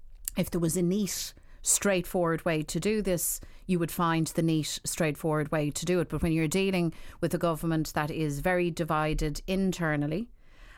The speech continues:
and that is acting for British interests and for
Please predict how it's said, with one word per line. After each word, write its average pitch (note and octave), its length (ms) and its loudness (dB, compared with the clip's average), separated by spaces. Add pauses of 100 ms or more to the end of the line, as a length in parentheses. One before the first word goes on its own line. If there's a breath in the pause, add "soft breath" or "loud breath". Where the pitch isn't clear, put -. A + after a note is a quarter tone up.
(120 loud breath)
and D#3+ 360 4
that D#3 180 2
is D#3 300 0
acting F3 520 -2
for - 220 -2
British F#3+ 640 0
interests D3 540 0
and D#3 180 -2
for - 160 -6